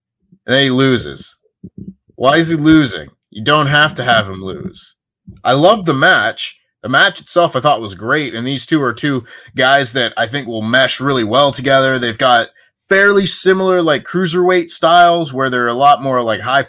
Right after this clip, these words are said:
flying and agile, and it's really good stuff, and I really like the match.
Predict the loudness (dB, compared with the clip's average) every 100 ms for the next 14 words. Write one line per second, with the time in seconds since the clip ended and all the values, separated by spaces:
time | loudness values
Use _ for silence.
0 | -2 2 2 2 0 -4 -8 -4 -2 -2
1 | 0 0 2 2 0 -4 -10 _ _ -6
2 | -6 -2 2 2 2 -2 -2 2 2 2
3 | -4 -4 -2 -2 2 0 0 0 0 0
4 | -2 -8